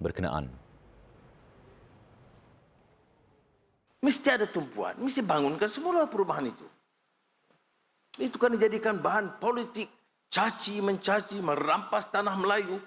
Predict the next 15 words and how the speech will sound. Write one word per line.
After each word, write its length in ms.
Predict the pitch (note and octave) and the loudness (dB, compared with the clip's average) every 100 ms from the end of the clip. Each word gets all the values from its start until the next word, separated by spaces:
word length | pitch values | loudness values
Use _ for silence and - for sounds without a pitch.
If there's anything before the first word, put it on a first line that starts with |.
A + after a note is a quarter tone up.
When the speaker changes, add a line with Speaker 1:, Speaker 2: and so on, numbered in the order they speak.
| - _ - | -16 _ -4
Speaker 2:
agenda 480 | C3 D#3+ F#3+ E3+ E3+ | 0 2 2 0 0
Cina 560 | - F#3 A3 G#3+ G3+ | -2 0 2 2 2
untuk 320 | F#3 F3 F3 | 0 0 0
me-, 320 | C3 A#2+ A2+ A2 - _ _ - - | 0 0 0 -2 -8 _ _ -20 -10
mengusir 800 | F2+ F2 G2+ B2 G3 A3 G#3 G3+ F#3+ | -8 -6 -4 2 2 4 4 4 2
Melayu 400 | E3 F3+ G#3 G3+ | 2 2 2 2
dari 240 | F#3 F#3+ F#3+ F#3+ - | 2 2 0 -4 -6
lu-, 240 | E3+ - C#3 G3 G3+ D3 | -4 -4 -6 -6 -8 -8
kota. 480 | - F#3+ F#3+ F3 E3 - _ _ _ - | -2 -2 0 -2 -4 -14 _ _ _ -12
Ini 80 | C#4+ | -6
saya 240 | B3 C4 C#4 | -2 -2 0
tidak 240 | A#3+ G#3 | 0 0
mengerti 400 | E3+ A3 A#3 A3 | 2 0 0 -6
politik 480 | E3+ D3 C3+ C3+ G#2 | 0 0 0 -4 -6
begini. 320 | G#2 F2+ F2 | -8 -10 -14